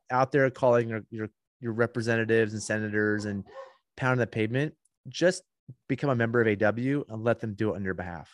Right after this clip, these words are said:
So I'd, I'd love, I'd love people to join American Whitewater as my, the biggest part of my shout out.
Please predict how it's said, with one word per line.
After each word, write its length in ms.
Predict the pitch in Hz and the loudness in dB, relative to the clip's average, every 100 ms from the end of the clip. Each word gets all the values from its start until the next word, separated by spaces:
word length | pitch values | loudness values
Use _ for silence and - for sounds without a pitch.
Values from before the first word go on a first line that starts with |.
| _ _ _ _ _ _ | _ _ _ _ _ _
So 140 | - | 0
I'd, 100 | 120 | 2
I'd 220 | 127 170 170 | 6 6 6
love, 180 | 175 | 6
I'd 140 | 175 165 | 6 6
love 140 | 190 | 6
people 200 | 196 170 | 6 2
to 40 | 151 | 2
join 160 | 143 | 2
American 320 | 131 127 123 120 | 0 0 -2 -4
Whitewater 480 | 113 113 110 101 - _ _ _ _ _ - | -4 -4 -4 -6 -10 _ _ _ _ _ -2
as 140 | 117 | -2
my, 220 | 113 104 98 _ | 2 0 0 _
the 80 | 117 | -4
biggest 260 | 113 110 104 | 0 -2 -2
part 120 | 98 | -4
of 40 | |
my 60 | 90 | -4
shout 220 | - 80 | -6 -10
out. 180 | 76 | -10